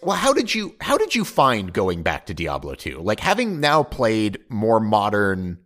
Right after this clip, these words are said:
A R P Gs, like, did you have as much enjoyment, or was there, there,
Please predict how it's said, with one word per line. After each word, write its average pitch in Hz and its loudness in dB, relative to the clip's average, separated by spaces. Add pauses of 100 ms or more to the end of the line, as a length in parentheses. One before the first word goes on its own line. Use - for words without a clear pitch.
(200)
A 127 4
R 110 4
P 98 -6
Gs, 78 -8 (340)
like, 120 2 (600)
did 160 2
you 208 4
have 220 4
as 196 -2
much 202 0
enjoyment, 214 2
or 151 6
was 139 2
there, 127 2
there, 135 0